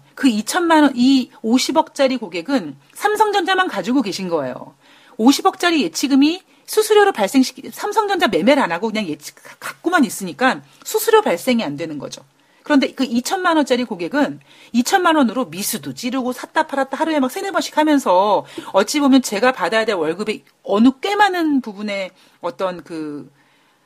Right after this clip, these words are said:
역할을 해주시니까 제 입장으로는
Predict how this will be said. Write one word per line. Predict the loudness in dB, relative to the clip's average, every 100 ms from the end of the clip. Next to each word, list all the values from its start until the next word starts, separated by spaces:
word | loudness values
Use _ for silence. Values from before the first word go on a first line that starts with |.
| _ _ -4
역할을 | 0 2 2
해주시니까 | 0 -2 -4 -6 -6 -8 -8 -16 _ _ _
제 | -2 2
입장으로는 | 4 2 0 0 -2 -6 -6 -8